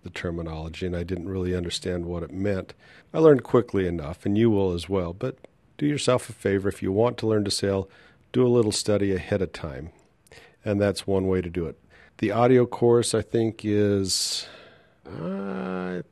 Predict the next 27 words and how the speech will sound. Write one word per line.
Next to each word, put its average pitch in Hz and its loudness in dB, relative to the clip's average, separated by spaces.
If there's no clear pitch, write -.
think 85 -6
it's 76 -8
five 143 -2
or 123 0
six - -4
hours 110 2
in 117 0
length. 123 -4
It's - -20
been - -6
a 107 -2
while 104 2
since 95 -6
I 92 0
put 98 -4
it 92 -8
together, 95 -2
but 123 6
it's 117 0
twenty-nine 123 4
dollars 110 4
and 101 0
ninety-nine 98 2
cents - -2
at 90 -14
the 95 -2
website. 127 4